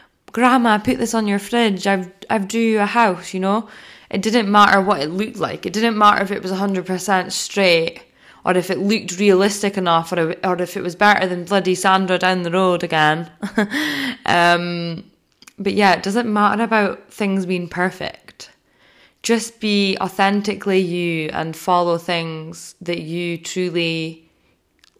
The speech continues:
like and love, and don't be afraid to try things out either. Like,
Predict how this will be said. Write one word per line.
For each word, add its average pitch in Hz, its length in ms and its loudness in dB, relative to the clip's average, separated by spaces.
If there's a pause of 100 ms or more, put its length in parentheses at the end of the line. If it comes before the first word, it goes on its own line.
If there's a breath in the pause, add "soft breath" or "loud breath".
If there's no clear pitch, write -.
(160)
like 170 640 0
and 175 280 0
love, 175 480 2
and 165 460 0
don't 190 240 0
be 208 80 2
afraid 202 320 0
to 196 80 -12
try 185 240 2
things 170 280 -4
out 165 200 2
either. 196 420 0
Like, 175 380 0